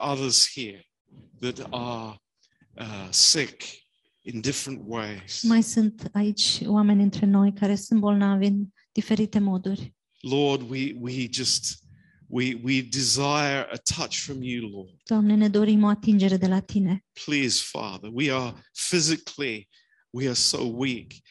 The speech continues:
Speaker 1: and in every way we are so weak, Lord.
Speaker 2: Și să, fizic și în orice fel, Doamne, suntem atât de slabi.
Speaker 1: We need you, Lord.
Speaker 2: Și avem nevoie de tine, Doamne.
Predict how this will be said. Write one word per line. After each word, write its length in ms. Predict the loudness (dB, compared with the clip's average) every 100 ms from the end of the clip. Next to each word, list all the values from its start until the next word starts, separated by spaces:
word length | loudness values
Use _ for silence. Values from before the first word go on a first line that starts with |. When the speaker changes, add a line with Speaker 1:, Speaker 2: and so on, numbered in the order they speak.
| _
Speaker 1:
and 240 | -6 -2 -2
in 220 | -2 0
every 400 | 2 2 0 -2
way 320 | -2 -4 -4
we 160 | -6 -6
are 80 | -2
so 240 | -2 0
weak, 380 | -2 -4 -6 -10
Lord. 340 | -18 -18 -18 -12
Speaker 2:
Și 140 | -12
să, 220 | -6 -6 -6
fizic 500 | 2 4 6 4 2
și 220 | 0 2
în 200 | 4 8
orice 340 | 6 6 0
fel, 360 | -2 2 2 4
Doamne, 400 | 4 4 2 0
suntem 380 | 0 0 2 2
atât 240 | 2 0
de 80 | -2
slabi. 480 | -2 0 0 0 -6 _ _ _ _ -12
Speaker 1:
We 100 | -8
need 360 | -2 0 0
you, 360 | -2 -10 -10 -8
Lord. 180 | -8 -8
Speaker 2:
Și 140 | -4
avem 200 | 0 0
nevoie 360 | 2 0 -2 -2
de 120 | -2
tine, 320 | -4 -2 -2
Doamne. 460 | 0 -2 0 -4